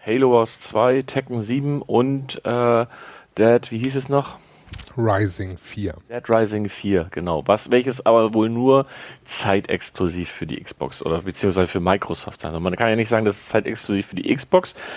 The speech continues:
Speaker 1: sondern man kann jetzt genauso gut sagen, das ist zeitexklusiv für Microsoft, weil fast alle Spiele, die kommen, kannst du ja inzwischen sowohl auf der Xbox spielen, als auch auf einem Windows zehn P C.
Speaker 2: Okay,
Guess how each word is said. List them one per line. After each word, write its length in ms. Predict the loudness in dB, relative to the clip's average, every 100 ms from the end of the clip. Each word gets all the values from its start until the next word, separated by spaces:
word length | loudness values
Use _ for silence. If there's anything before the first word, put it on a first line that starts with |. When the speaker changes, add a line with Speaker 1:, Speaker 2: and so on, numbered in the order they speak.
| -16 -2
Speaker 1:
sondern 180 | 2 4
man 100 | 2
kann 160 | 2
jetzt 180 | 2 2
genauso 280 | 2 2 2
gut 120 | 0
sagen, 160 | -2 0
das 140 | -4
ist 180 | -6 -6
zeitexklusiv 540 | -2 0 -2 -2 -6 -2
für 160 | 0
Microsoft, 720 | 2 2 2 0 0 -2 -2 -18 -16 -14 -16 -18 -2
weil 300 | 4 4 4
fast 320 | 0 -4 0
alle 160 | 2 2
Spiele, 300 | -2 -4 -2
die 80 | -2
kommen, 280 | 0 0 0
kannst 300 | -2 -2 0
du 60 |
ja 120 | 2 2
inzwischen 360 | -2 -6 -6
sowohl 360 | -4 -2 2 4
auf 160 | 4 2
der 200 | 0 -2
Xbox 420 | -2 -2 -2 -4
spielen, 480 | -6 0 0 0 2
als 400 | 4 2 0 2
auch 300 | 4 4 0
auf 240 | -2 0
einem 260 | -2 0 0
Windows 380 | 2 2 0
zehn 240 | 0 0 2
P 160 | 0
C. 180 | 0 -4 -6 _ _ _ _ _ _ _ -4
Speaker 2:
Okay, 300 | 0 2